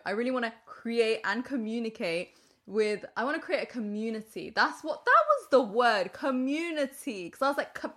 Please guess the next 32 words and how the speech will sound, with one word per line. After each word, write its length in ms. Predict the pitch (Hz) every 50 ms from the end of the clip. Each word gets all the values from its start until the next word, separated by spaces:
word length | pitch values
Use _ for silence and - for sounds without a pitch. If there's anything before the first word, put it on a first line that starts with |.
| _ _
come, 380 | - - 277 254 240 233 214 220
come, 560 | - - - 233 226 220 214 214 220 247 226 - _
communi-," 680 | - - - 233 208 202 202 202 220 226 214 202 208 233 - - - - - - - - - - _ -
I 120 | - -
wanna 200 | 202 226 233 220
say 160 | 226 - 185
create, 520 | 170 - - - 170 165 151 - - - _
but, 240 | - 175 165 165 - -
um, 480 | - 180 175 175 175 175 175 170 170 - _ _ _ _ _ _ _ _ _ _ _ _ - _ _ _
and 140 | - 180 185
I 60 | 185
thought 180 | 190 - 233 208
it 60 | 143
was 120 | 135 131 -
communication, 480 | - 190 170 165 165 - 180 - 151
but 120 | - - 127
it's 100 | - _ _ _ _ _ _ _ _ -
community. 840 | - 208 190 190 190 196 208 202 170 151 156 - - - - - - - - -
I 100 | - 202
want 160 | 226 240 233
to 80 | - 247
create 460 | - - - 262 240 233 233 226 - _
a 100 | 190 190
community 1040 | 180 - - 226 196 190 185 185 185 185 202 214 220 208 202 196 - - - 180 -
of 220 | - 160 170 - _
people 580 | - - 214 214 220 220 _ - 175 165 165
where 240 | 156 160 170 170 170
we 240 | 165 156 180 196 185
do 180 | - - 196 196
not 320 | 196 202 175 - - _
feel 280 | - 220 208 190 185 170
alone. 480 | 165 170 170 175 180 170 147 135 156